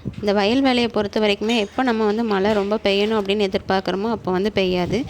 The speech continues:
எப்போ வந்து பெய்யவே கூடாது அப்படின்னு நம்ம நினைக்கிறோமோ, அப்-, அப்போ வந்து கண்டிப்பா மழை பெய்யும். அது மாதிரி தான் இப்போ டென் டேஸ்க்கு முன்னாடி வரைக்குமே வந்து நெல் அறுவடை பண்ற வரைக்குமே வந்து மழை வராம இருந்தா ரொம்ப நல்லாயிருக்கும் அப்படின்னு நினைச்சிட்டு இருந்தோம்.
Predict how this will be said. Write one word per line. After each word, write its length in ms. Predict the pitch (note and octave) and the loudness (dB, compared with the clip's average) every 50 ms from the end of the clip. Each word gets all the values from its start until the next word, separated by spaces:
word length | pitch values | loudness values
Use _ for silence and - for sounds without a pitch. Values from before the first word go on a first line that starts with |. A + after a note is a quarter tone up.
| - - - - - - | -10 -14 -16 -12 -6 -4
எப்போ 240 | F#3+ F#3+ - C4 C4 | -4 -2 0 0 0
வந்து 200 | A3 A3 A#3 A3+ - | 0 0 0 0 0
பெய்யவே 360 | G3+ G3 G3 G3 G3 A3+ B3 A#3+ - - | 2 2 2 2 2 0 -2 -2 -2 -4
கூடாது 380 | A#3 A3+ A#3 A#3+ A#3 A#3 A#3 | -2 0 0 0 0 -2 -2
அப்படின்னு 240 | G#3 G3+ G#3 G#3+ G3+ | -2 -2 -2 -2 0
நம்ம 140 | G3 F#3+ F#3 F#3+ | 0 0 -2 -2
நினைக்கிறோமோ, 420 | F#3+ F#3 F#3 F#3+ F#3 F#3 A3 A#3+ | -2 -2 -2 -4 -4 -4 -2 -4
அப்-, 160 | A3+ - - - - | -6 -6 -10 -10 -8
அப்போ 260 | G3+ F#3+ - A3 A3 | -8 -4 -2 0 0
வந்து 220 | G#3+ G#3 G#3+ B3 A#3+ | 2 2 0 0 -2
கண்டிப்பா 420 | - G#3 G3 G3 G3+ - A#3+ B3 | -2 -2 -2 0 -2 -2 0 0
மழை 240 | A#3+ A3 G3+ G3 F#3 | 0 2 2 0 2
பெய்யும். 420 | - F#3 F3+ F3+ F3+ F3+ G3+ A#3+ - - - - - - - - - - - - - - - - - - - - - - - - - - | 0 0 0 0 0 -2 -2 -4 -6 -12 -18 -20 -20 -20 -20 -20 -20 -20 -20 -20 -20 -20 -20 -20 -20 -20 -20 -20 -20 -20 -20 -20 -10 -4
அது 200 | A3 G#3 G3+ G#3+ | -2 -2 0 2
மாதிரி 240 | A3+ A3+ A3+ A3 G#3 | 2 2 2 0 0
தான் 120 | A#3 B3+ B3 | -2 -2 -2
இப்போ 140 | A#3+ G#3+ G#3+ | -2 0 0
டென் 180 | G#3+ G#3+ G#3 | 0 0 0
டேஸ்க்கு 240 | A3 G#3+ - - A#3+ A3+ | 0 -2 -2 -2 -4 -2
முன்னாடி 260 | G#3+ G#3 G#3 G#3+ A3 G#3+ | -2 0 0 0 0 0
வரைக்குமே 400 | G#3 G3 G3 - G#3 G#3 A3+ A#3 | 0 0 -2 -2 -2 -2 -2 0
வந்து 240 | A3 G3 F#3 F#3 A#3+ A#3+ | -2 -2 -4 -4 -2 -2
நெல் 320 | A3 G3+ G3 G3+ A3+ G#3 | 0 0 0 0 0 0
அறுவடை 260 | G3 F#3+ G3 G3+ G#3+ G#3 | 0 -2 -2 -2 -2 -4
பண்ற 280 | - G3+ F#3+ F#3 G3 | -4 -4 -2 -2 -2
வரைக்குமே 400 | G3 G3 F#3+ F#3+ F#3+ G3 G#3 A3 | -2 -2 -4 -4 -4 -4 -4 -2
வந்து 180 | G#3+ G3+ A3 G#3+ | -2 -2 -2 -2
மழை 260 | G3+ F#3+ F3+ F#3+ G3 | -2 -2 -2 -2 -4
வராம 340 | F#3+ F#3 F3+ F#3 G3 G3+ G3+ | -4 -4 -4 -4 -6 -4 -6
இருந்தா 300 | G3 F#3 F#3 F#3+ G3+ A#3 - - - - - - - - - | -6 -6 -4 -6 -6 -6 -8 -12 -20 -20 -20 -20 -16 -10 -6
ரொம்ப 240 | G3 G3 G3+ G#3+ | -4 -4 -2 -2
நல்லாயிருக்கும் 520 | G#3+ G3+ G3 G3 F#3+ G3 F#3+ F#3+ - G#3+ G#3 | 0 0 0 0 0 0 -2 -2 -4 -4 -4
அப்படின்னு 260 | G3 G3+ G3+ G3+ G3 | -4 -2 -2 -2 -2
நினைச்சிட்டு 300 | G3 F#3 - - - F#3 | -4 -6 -8 -10 -8 -6
இருந்தோம். 80 | F#3 | -8